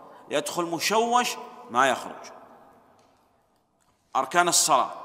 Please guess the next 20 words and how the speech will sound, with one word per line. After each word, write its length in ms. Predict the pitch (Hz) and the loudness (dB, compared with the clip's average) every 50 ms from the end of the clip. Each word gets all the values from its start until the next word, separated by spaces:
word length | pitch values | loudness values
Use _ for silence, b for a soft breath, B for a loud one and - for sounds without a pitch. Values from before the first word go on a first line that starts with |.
| - - - - - - - - | -18 -18 -20 -20 -20 -20 -20 -12
اللهم 280 | - 104 104 104 104 98 | -6 -6 -6 -6 -6 -10
صل 300 | 98 - - 104 101 95 | -10 -10 -10 -10 -10 -8
على 260 | 92 92 104 101 98 | -8 -8 -8 -10 -12
محمد، 640 | 98 98 92 - 95 95 95 95 92 92 92 92 - | -14 -14 -14 -12 -14 -14 -12 -14 -14 -14 -16 -16 -16
اللهم 260 | 50 50 50 - - | -16 -16 -16 -16 -18
صل 160 | - - - | -20 -20 -20
على 240 | _ _ _ _ _ | _ _ _ _ _
سيدنا 220 | - - _ _ | -20 -20 _ _
محمد. 280 | _ _ _ _ _ _ _ _ _ _ _ _ _ _ _ _ | _ _ _ _ _ _ _ _ _ _ _ _ _ _ _ _
ال-، 260 | 104 104 107 104 101 | -16 -14 -12 -12 -10
ال-، 580 | 104 98 95 - - - 101 101 101 95 _ - | -10 -10 -10 -12 -16 -16 -14 -14 -14 -16 _ -16
ال-، 240 | 98 104 104 - - | -16 -16 -16 -18 -18
ال-، 320 | 50 50 50 50 - - | -18 -18 -18 -20 -20 -20
ال-، 280 | 50 50 - _ _ 50 | -20 -20 -20 _ _ -20
ال-، 220 | 50 50 - - | -20 -20 -20 -20
ال-، 240 | - - _ _ - | -20 -20 _ _ -12
السجود 520 | 104 - - - - 113 104 131 127 - | -10 -8 -8 -8 -10 -10 -10 -12 -8 -4
على 80 | 110 104 | -4 0
الأعضاء 320 | 110 107 107 107 107 107 | 0 0 0 0 0 -2
السبعة 520 | 107 107 - - 127 120 113 120 120 151 | -2 -2 -4 -4 -6 -6 -4 -4 -4 -4